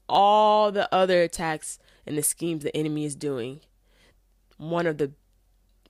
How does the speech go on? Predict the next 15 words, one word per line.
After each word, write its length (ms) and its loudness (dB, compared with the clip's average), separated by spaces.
one 240 -4
of 80 -4
the 80 2
ways 300 -2
to 100 -12
get 220 -6
out 480 -6
is 580 -8
getting 280 -4
closer 420 -8
to 160 -10
God 440 -10
and 400 -10
being 420 -6
around 680 -8